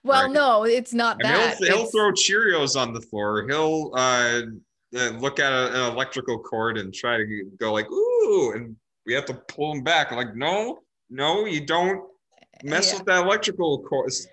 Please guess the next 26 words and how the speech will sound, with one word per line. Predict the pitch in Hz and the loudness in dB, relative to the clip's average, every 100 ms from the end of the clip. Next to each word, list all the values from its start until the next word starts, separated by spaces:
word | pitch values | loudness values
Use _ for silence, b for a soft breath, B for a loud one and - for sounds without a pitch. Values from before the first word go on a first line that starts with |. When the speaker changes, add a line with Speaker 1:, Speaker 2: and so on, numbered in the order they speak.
| - | -2
Speaker 2:
cord." | 123 123 233 | 2 2 4
Speaker 1:
Well, | 226 | 4
that's | 240 247 | 2 0
exactly | 294 240 240 240 269 | -2 0 0 -2 -4
it. | 359 226 208 | 0 -2 -2
That's | 202 | -4
exactly | 208 277 226 | -2 0 -2
Speaker 2:
Yeah. | |
Speaker 1:
it. | |
He | 202 | -2
didn't | 240 208 | -2 -4
come | 190 202 190 | -2 -2 -2
and | 175 | -6
pour | 175 220 202 | -8 -6 -4
it | 165 180 | -4 -4
on | 175 | -4
my | 180 165 | -4 -4
laptop. | 170 202 - 156 143 | -4 -6 -6 -8 -6
It | 180 170 | -10 -8
was, | 170 - | -8 -6
I | 170 | -6
was | 165 | -6
feeding | - 208 185 180 | -12 -8 -6 -4
him | 185 160 | -6 -2
while | 160 165 165 | -2 -2 -4
working. | 185 226 165 156 | -8 -8 -10 -10